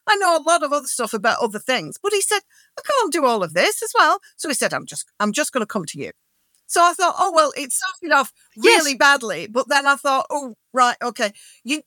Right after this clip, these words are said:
Speaker 1: you do need a planning." Well, I would say that, wouldn't I? 'Cause I'm a planning consultant. But architects, if you go to
Speaker 2: Yes.
Speaker 1: an architect, there are a lot of architectural companies, bigger companies, who will have planners within that company.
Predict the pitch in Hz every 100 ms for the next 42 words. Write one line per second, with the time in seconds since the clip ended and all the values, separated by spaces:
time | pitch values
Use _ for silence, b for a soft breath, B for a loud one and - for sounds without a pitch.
0 | _ 254 277 349 392 427 370 277 294 254
1 | 226 - 311 339 285 240 - _ - 302
2 | 294 359 - 233 185 180 226 269 302 294
3 | 285 202 175 - 294 285 320 339 339 359
4 | 311 214 180 160 156 147 165 175 - 262
5 | - b b b _ - 339 392 - 403
6 | 370 349 - 262 262 349 359 339 294 214
7 | - 180 - 196 190 202 226 277 330 -
8 | - 269 269 - 277 - - 247 226 220
9 | b b _ - 294 277 - 185 156 165
10 | - - 165 285 233 208 185 160 175 185
11 | - b _ 262 254 233 233 220 233 208
12 | - - 226 208 202 202 - _ 190 208
13 | 202 202 190 - - 170 -